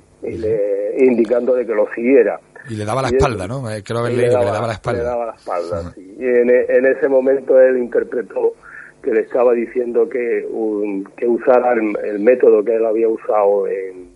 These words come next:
Speaker 1: antiguamente, ¿no?
Speaker 2: Ujú.
Speaker 1: Para enseñar. Entonces, de ahí, mm, recordando el fresco que hay en, en Honan,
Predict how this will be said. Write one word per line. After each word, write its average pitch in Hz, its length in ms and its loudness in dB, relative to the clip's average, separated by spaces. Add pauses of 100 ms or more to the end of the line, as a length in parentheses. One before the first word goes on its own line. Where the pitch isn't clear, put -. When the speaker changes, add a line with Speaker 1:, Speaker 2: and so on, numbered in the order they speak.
(200)
Speaker 1:
antiguamente, 92 840 -6
¿no? 85 100 -10
Speaker 2:
Ujú. 85 280 -12 (680)
Speaker 1:
Para 110 260 -4
enseñar. 92 520 -2
Entonces, 107 440 0
de 110 80 4
ahí, 127 560 0
mm, 113 240 -10 (240)
recordando 123 640 4
el 110 100 2
fresco 120 460 0
que 117 100 -2
hay 117 120 0
en, 110 240 0
en 107 600 -10
Honan, 127 340 2